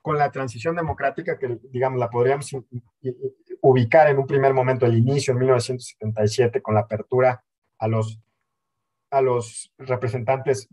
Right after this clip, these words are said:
por el principio de representación proporcional, y que termina en el año dos mil, digamos, con la alternancia en la presidencia de la República, pero que es gracias a la alternancia que va a haber un cambio, digamos,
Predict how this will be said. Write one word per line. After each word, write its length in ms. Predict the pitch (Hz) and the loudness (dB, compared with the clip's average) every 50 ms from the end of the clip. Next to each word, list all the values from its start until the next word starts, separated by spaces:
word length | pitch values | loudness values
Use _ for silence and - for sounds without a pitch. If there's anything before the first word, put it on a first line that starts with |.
| _ | _
por 120 | _ 123 117 | _ -4 -4
el 60 | 110 | -4
principio 300 | 113 113 110 120 - 135 | -4 -6 -8 -4 -2 -2
de 40 | 123 | -2
representación 540 | 123 - 104 - 117 107 110 104 113 123 113 | -2 -4 -6 -10 -8 -8 -8 -6 -6 -6 -6
proporcional, 640 | - 123 - 127 117 110 139 135 147 156 190 - _ _ _ _ _ _ _ _ _ _ _ _ _ _ _ _ _ _ | -6 -6 -4 -6 -4 -4 -2 0 0 0 0 -2 _ _ _ _ _ _ _ _ _ _ _ _ _ _ _ _ _ _
y 100 | - 135 | -10 -4
que 120 | - 147 | -4 -2
termina 460 | 135 - 143 143 160 165 165 170 170 170 - | -2 0 0 0 2 2 2 2 2 0 -4
en 140 | - 123 135 | -8 -4 -2
el 100 | 135 135 | 0 0
año 180 | 143 147 151 147 | 0 0 0 -2
dos 120 | 131 127 | -2 -2
mil, 160 | 135 143 147 | -4 -4 -2
digamos, 300 | 139 131 131 127 135 127 | -2 0 0 -2 -2 -6
con 120 | - 117 113 | -8 -6 -6
la 60 | 110 | -6
alternancia 500 | 110 110 - 110 113 117 127 127 120 - | -6 -6 -6 -4 -2 -2 -2 -2 -2 -4
en 60 | 127 | -4
la 100 | 113 110 | -4 -4
presidencia 400 | - 104 - - 113 113 110 123 | -6 -8 -8 -6 -6 -4 -2 0
de 60 | 113 | 0
la 60 | 113 | 0
República, 440 | 110 117 117 120 127 123 - - 135 - - _ _ _ _ _ _ _ _ | -2 -2 -6 -4 -4 -4 -4 -4 -10 -18 -18 _ _ _ _ _ _ _ _
pero 280 | - 131 131 131 127 - | -2 0 2 2 0 -2
que 140 | - 160 165 | 0 0 0
es 120 | 170 170 - - _ _ _ _ _ _ _ | -2 -2 -6 -16 _ _ _ _ _ _ _
gracias 580 | 135 143 151 160 180 180 180 143 123 117 - - | 0 2 2 2 2 0 -2 -6 -8 -8 -10 -4
a 140 | - 120 117 | -2 -2 0
la 180 | 120 123 123 123 | 2 2 0 0
alternancia 880 | 117 - 117 113 110 110 120 110 123 131 131 131 117 - 143 139 139 - _ _ _ _ _ _ _ _ _ _ _ _ _ _ _ _ _ _ _ | 0 -2 -6 -6 -6 -8 -10 -8 -4 -4 -4 -4 -4 -4 -4 -4 -4 -8 _ _ _ _ _ _ _ _ _ _ _ _ _ _ _ _ _ _ _
que 140 | - 123 120 | -4 -2 -2
va 80 | 120 123 | 0 0
a 40 | |
haber 300 | 123 127 127 127 107 110 110 - _ _ _ _ _ _ | 2 2 2 0 -2 -4 -10 -16 _ _ _ _ _ _
un 180 | 131 131 131 | -10 -10 -4
cambio, 520 | 131 - 135 131 135 131 135 135 131 - _ _ _ _ _ _ _ _ _ _ _ _ _ _ _ _ | 0 0 0 0 2 2 0 0 0 -2 _ _ _ _ _ _ _ _ _ _ _ _ _ _ _ _
digamos, 540 | _ 143 131 131 127 123 123 120 110 113 - | _ -6 -2 -2 -2 -2 -2 -6 -6 -8 -14